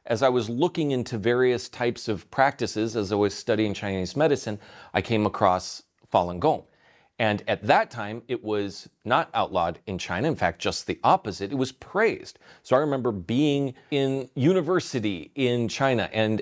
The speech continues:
and watching the T V and, and seeing the news reports praising Falun Gong and praising the health benefits. And I always had this very deep wish of wanting to take this essence of traditional Chinese culture, because there's so many gems, so much wisdom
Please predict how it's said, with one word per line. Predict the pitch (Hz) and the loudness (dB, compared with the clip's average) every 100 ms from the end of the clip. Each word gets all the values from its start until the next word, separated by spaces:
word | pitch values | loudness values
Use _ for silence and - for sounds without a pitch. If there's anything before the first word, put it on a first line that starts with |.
| - | -2
and | 104 101 | 0 2
watching | 98 127 - 135 113 | 4 4 0 -4 -4
the | 107 | -6
T | - 131 | -4 -4
V | 123 147 98 | 0 0 0
and, | 85 - - | -4 -12 -6
and | 107 104 | -4 0
seeing | 143 131 | 2 2
the | 113 | 4
news | 120 139 160 - | 4 4 2 0
reports | 110 - 104 98 | -2 0 -2 -2
praising | - - 139 131 110 | -8 2 2 4 -2
Falun | 95 98 98 | -4 -4 -2
Gong | 104 | -4
and | 80 | -6
praising | - 117 131 120 | -4 -2 -2 -2
the | 95 | -2
health | 90 123 107 | 2 0 2
benefits. | 98 87 - - - - - | -2 -4 -6 -10 -10 -20 -6
And | 110 107 | -2 0
I | 120 | 2
always | 139 160 | 2 0
had | 147 113 | 0 -6
this | 104 | -6
very | 110 131 147 - - - _ 98 | 0 2 0 -2 -18 -20 _ -10
deep | 90 135 135 - _ _ - | 0 0 0 -12 _ _ -6
wish | 104 127 120 - - - | 2 4 4 0 -8 -8
of | 92 92 | -8 -6
wanting | 104 131 131 123 | -4 -2 -2 -4
to | - 113 95 - - _ _ _ | -2 -2 -2 -6 -20 _ _ _
take | - 165 170 | 2 2 2
this | 131 139 - - | 2 0 0 -2
essence | 160 - 117 113 | -2 -2 -6 -4
of | 95 | -6
traditional | - 120 101 117 127 - 123 104 | -4 -2 2 2 0 -2 -4 -4
Chinese | - - 113 104 | -6 -4 -2 -2
culture, | - 117 92 | 0 -2 -2
because | 98 95 98 | -6 -6 -4
there's | 104 | -6
so | - - 165 | -6 0 2
many | 165 139 113 | 2 0 -2
gems, | 90 98 82 | -4 -6 -6
so | - 151 | -2 0
much | 147 - | 0 -2
wisdom | 101 127 120 - 95 | 0 2 0 -4 -4